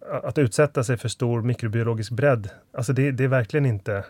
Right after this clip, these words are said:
beforskat. Om man kan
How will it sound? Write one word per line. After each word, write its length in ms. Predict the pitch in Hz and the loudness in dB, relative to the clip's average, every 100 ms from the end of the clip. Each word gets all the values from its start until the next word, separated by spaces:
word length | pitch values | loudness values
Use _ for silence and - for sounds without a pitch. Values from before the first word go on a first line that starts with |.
| _ _ _ _ _ _ _ | _ _ _ _ _ _ _
beforskat. 800 | - - 139 - - 95 - - - _ _ _ - _ _ | -8 0 0 0 -6 -8 -10 -20 -20 _ _ _ -20 _ _
Om 140 | 117 | 0
man 140 | 113 101 | 2 2
kan 460 | 113 104 107 107 | 0 2 0 -4